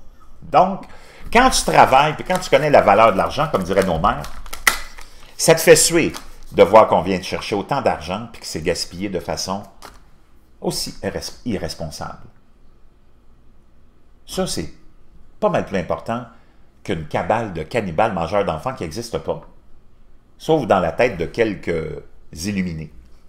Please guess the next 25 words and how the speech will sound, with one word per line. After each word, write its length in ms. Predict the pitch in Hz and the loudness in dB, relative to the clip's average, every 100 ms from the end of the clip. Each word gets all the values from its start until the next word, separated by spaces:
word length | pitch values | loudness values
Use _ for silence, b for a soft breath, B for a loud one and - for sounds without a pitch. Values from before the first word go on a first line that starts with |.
| - - - - - | -20 -20 -20 -20 -8
qui 120 | 180 | 4
la 100 | - | 6
plupart 540 | - - 208 233 139 | 6 8 8 8 2
sont 220 | - 147 151 | 0 2 4
influencés 600 | 131 135 117 101 175 185 B B B B | 4 2 2 2 -2 -4 B B B B
par 220 | 180 160 | 8 8
des 100 | 135 | 6
régimes 420 | 107 104 165 165 | 4 4 2 2
comme 180 | 147 92 | 0 2
ceux 100 | 139 | 0
de 60 | 107 | 4
Vladimir 420 | 101 87 95 - | 4 4 0 0
Poutine, 380 | 76 - 165 170 b b b - | -4 -2 -2 -4 b b b -6
qui 100 | 139 | 0
sont 280 | - 160 | 6 6
ceux 400 | - - 180 196 - - - - - | 6 2 2 0 -10 -20 -20 -20 -4
à 80 | 110 | 4
l'origine 500 | 107 95 90 143 127 | 4 4 2 0 0
de 80 | - | -2
toutes 240 | - 269 | 0 -4
ces 240 | - 95 - | -4 -4 0
théories 380 | 202 82 82 - | 2 2 2 -6
stupides, 500 | - - 151 160 147 | -10 -8 -6 -4 -4
parce 160 | 117 | -4
que 220 | - 117 | 0 -2